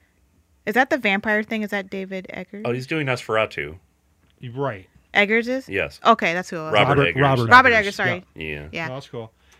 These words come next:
Speaker 3: No, Ari Aster has, um, nothing listed on his I M D B page as of now.
Speaker 1: Oh, okay. I'm sure he was cooking something up.
Speaker 3: Oh,
Speaker 2: Mm.
Speaker 3: he's gotta be.
Speaker 1: Cooking some fucked up shit up.
Speaker 2: Even if he doesn't, I mean, there's, there's a lot to chew on with his last movie. I
Speaker 1: Yeah.
Speaker 2: mean,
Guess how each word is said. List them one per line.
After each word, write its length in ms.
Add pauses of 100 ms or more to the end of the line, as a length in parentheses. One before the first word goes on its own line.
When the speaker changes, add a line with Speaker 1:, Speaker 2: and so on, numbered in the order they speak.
(160)
Speaker 3:
No, 140
Ari 360
Aster 440
has, 480
um, 320 (580)
nothing 680
listed 340
on 160
his 160
I 120
M 120
D 120
B 160
page 340 (120)
as 140
of 120
now. 320
Speaker 1:
Oh, 160
okay. 220 (120)
I'm 100
sure 240
he 120
was 200
cooking 340
something 280
up. 180 (480)
Speaker 3:
Oh, 180
Speaker 2:
Mm. 80
Speaker 3:
he's 180
gotta 280
be. 160
Speaker 1:
Cooking 300
some 160
fucked 300
up 100
shit 220
up. 220 (120)
Speaker 2:
Even 280
if 100
he 60
doesn't, 360
I 60
mean, 260
there's, 320
there's 180
a 60
lot 380
to 280 (120)
chew 260
on 300
with 140
his 140
last 280
movie. 320
I 80
Speaker 1:
Yeah. 200
Speaker 2:
mean, 120